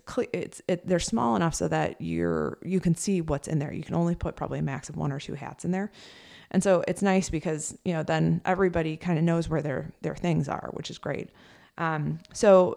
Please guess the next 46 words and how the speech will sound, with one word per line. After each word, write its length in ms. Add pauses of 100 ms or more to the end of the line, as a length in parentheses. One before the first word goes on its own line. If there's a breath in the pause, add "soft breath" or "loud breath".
(120)
you 180
know, 100
I 120
had 240
that 180
out, 240
but 120
we 80
moved 260
it 60
to 100
the 100
back 300
of 100
the, 200
of 140
the 100
door 340
to 80
actually 240
make 180
a 40
little 120
bit 140
more 140
space 320
on 100
the 80
wall. 480 (380 loud breath)
So, 320
you 100
know, 220 (260)
but 200
I'm, 220 (220)
I'm 160
not 220
the 60
person 340
who's 160
afraid 300
of 100
tackling 420
a 60
project 360
like 140
that. 240